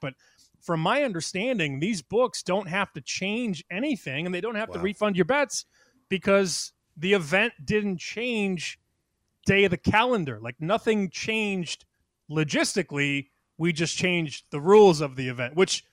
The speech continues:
Speaker 1: to your point, probably should avoid it <laughs> all bets, right?
Speaker 2: Yep. Well, this goes back to Adam Hill went crazy a couple of years ago with the Bryce Harper thing, right, Adam?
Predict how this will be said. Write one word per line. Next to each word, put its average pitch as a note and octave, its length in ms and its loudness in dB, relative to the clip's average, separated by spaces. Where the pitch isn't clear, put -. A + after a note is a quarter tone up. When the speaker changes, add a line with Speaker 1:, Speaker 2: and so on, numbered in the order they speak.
Speaker 1:
to E3 100 -10
your G#3+ 120 -2
point, E3+ 300 -2
probably E3 640 0
should D#4+ 240 4
avoid E3 320 6
it D#3+ 120 0
<laughs> - 20 0
all F3 120 2
bets, C#3+ 460 -6
right? F3+ 380 -2
Speaker 2:
Yep. B2+ 220 -2
Well, G#3 160 6
this F3+ 140 6
goes E3+ 160 6
back D3+ 200 4
to D3+ 100 2
Adam C#3 220 4
Hill C#3 260 4
went B2 220 2
crazy B2+ 360 4
a A#2 40 -2
couple B2 200 2
of A2 60 2
years C#3+ 180 2
ago G#2+ 220 2
with A2 100 0
the A2 60 -2
Bryce B2 220 4
Harper D3 280 2
thing, G2 160 -8
right, F#2+ 180 -2
Adam? B2 260 0